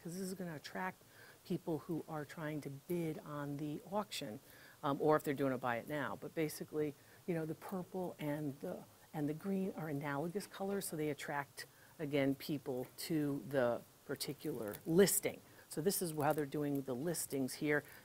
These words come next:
These are multicolored stones, so you've got some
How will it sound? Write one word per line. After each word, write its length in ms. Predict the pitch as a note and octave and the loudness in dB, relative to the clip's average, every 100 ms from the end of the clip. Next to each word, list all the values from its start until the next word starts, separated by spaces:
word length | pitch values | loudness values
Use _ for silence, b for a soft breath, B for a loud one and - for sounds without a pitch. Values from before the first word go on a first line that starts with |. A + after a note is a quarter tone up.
| - | 2
These 160 | G3 | 6
are 80 | G3 | 6
multicolored 760 | E3+ D#3+ D#3+ F#3+ - F3+ F3+ | 6 2 2 0 2 2 2
stones, 500 | F3 - F3 F#3 F#3 | 0 -2 0 0 0
so 100 | - | 0
you've 180 | C#3+ C3+ | -2 0
got 220 | C#3 C3 | 0 -2
some 220 | - C#3 | -2 -4